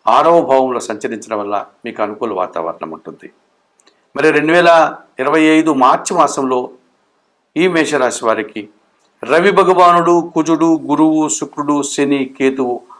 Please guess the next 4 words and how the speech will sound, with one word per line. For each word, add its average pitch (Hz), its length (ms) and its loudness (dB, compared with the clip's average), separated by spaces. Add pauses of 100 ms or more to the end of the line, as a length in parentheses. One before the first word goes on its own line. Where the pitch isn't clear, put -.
(160)
ఆరు 143 260 4
గ్రహాలు 143 540 2
అనుకూలంగా 135 440 -4
సంచరిస్తూ 127 720 -8